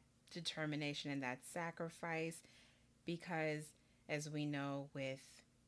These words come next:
greater sacrifice typically will come greater reward. Obviously, you have to be taking calculated risk, but typically,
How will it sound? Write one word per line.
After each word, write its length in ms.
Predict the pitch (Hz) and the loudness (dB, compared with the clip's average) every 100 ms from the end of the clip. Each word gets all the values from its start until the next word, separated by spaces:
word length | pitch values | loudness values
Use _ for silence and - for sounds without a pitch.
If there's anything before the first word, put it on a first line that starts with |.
| - - - - - - - - - - - - - | -20 -20 -20 -20 -20 -20 -20 -20 -20 -20 -20 -20 -20
greater 460 | - 156 170 165 156 | -6 0 2 2 2
sacrifice 800 | - 220 262 202 - 165 156 - | 0 -2 -2 -4 -2 0 0 -2
typically 580 | - 254 254 233 226 208 | -4 -2 0 2 2 0
will 240 | 180 175 175 | 2 0 0
come 500 | - - 165 160 147 - | -2 0 2 2 -2 -2
greater 300 | 147 151 143 | 2 4 2
reward. 520 | 139 135 147 131 120 - | 0 -2 0 2 2 4
Obviously, 480 | 151 151 139 135 | 4 4 -2 -4
you 140 | 131 127 | -2 0
have 180 | 123 - | -2 -2
to 80 | 156 | -4
be 140 | 131 | -4
taking 340 | 131 127 131 | -4 -6 -4
calculated 600 | 123 123 123 131 127 120 117 | -2 -2 -2 -4 -4 -4 -4
risk, 460 | 208 247 202 - - - - - - - - - | 2 4 4 0 -8 -20 -20 -20 -20 -20 -18 0
but 360 | 165 156 147 147 - | 4 4 4 0 -6
typically, 720 | - 220 - 233 - 226 226 | -4 -2 0 0 4 6 6